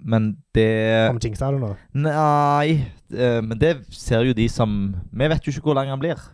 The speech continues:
Speaker 1: for vi har jo ikke et veldig, eh, s-, strengt
Speaker 2: Nei.
Speaker 1: manus. Men de som har begynt å høre på han, de vet jo hvor lang han blir. Så de
Speaker 2: Det
Speaker 1: vet
Speaker 2: gjør
Speaker 1: mer
Speaker 2: det.
Speaker 1: enn oss.
Speaker 2: Ja, det gjør det. <laughs> Det er
Speaker 1: <laughs> Så
Speaker 2: sant.
Speaker 1: de vet ganske mye
Speaker 2: Nei,
Speaker 1: mer enn
Speaker 2: sant.
Speaker 1: oss.
Speaker 2: Men, eh, hvorfor blir han kort? Vi skal snakke om to, to,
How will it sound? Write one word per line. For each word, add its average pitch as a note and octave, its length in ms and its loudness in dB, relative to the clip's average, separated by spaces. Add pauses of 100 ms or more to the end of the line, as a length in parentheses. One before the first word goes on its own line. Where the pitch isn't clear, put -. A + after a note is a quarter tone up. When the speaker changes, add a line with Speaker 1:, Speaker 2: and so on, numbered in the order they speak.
Speaker 1:
for A#2 160 -2
vi A2 160 -2
har G2+ 240 -8
jo F#2+ 80 -6
ikke C#3+ 160 -8
et - 80 -10
veldig, G2 320 -2
eh, F#2 320 -4
s-, - 140 -20 (240)
strengt B2 260 0
Speaker 2:
Nei. D3 160 4
Speaker 1:
manus. B2+ 380 0 (260)
Men A#2 100 -6
de A#2 140 0
som B2+ 180 -8
har A2 220 -4
begynt A2 240 -8
å A2 60 -4
høre A2 120 -4
på B2 120 -4
han, F#2+ 100 -10
de A2+ 140 -6
vet C3 180 -6
jo E3 80 -8
hvor C#3 140 -10
lang C#3+ 100 -10
han D3 80 -10
blir. E3+ 160 -10 (400)
Så - 80 -20
de A#2 100 -2
Speaker 2:
Det D#3 60 2
Speaker 1:
vet D#3+ 80 6
Speaker 2:
gjør F3+ 80 4
Speaker 1:
mer A3 80 6
Speaker 2:
det. C#3 60 6
Speaker 1:
enn C#3 120 2
oss. E3 100 -2
Speaker 2:
Ja, D#3+ 140 2
det G#3 220 4
gjør A3+ 240 2
det. G3+ 120 8 (160)
<laughs> E3 100 2
Det G#3+ 100 4
er G3 160 2
Speaker 1:
<laughs> - 0 -
Så - 140 -10
Speaker 2:
sant. C3+ 100 -2
Speaker 1:
de D#3 80 2
vet D#3 160 2
ganske D3 280 0
mye D3 100 4
Speaker 2:
Nei, D#3+ 40 6
Speaker 1:
mer D#3+ 60 6
enn C3 240 2
Speaker 2:
sant. - 320 -12
Speaker 1:
oss. D#3+ 160 -16
Speaker 2:
Men, G3+ 140 2
eh, G3+ 180 4
hvorfor G3+ 260 0
blir F3+ 140 0
han E3 80 2
kort? G3 160 0
Vi D#3 160 0
skal D#3 80 -4
snakke D3+ 240 0
om E3 80 0
to, D3+ 480 0 (460)
to, D#3 160 -2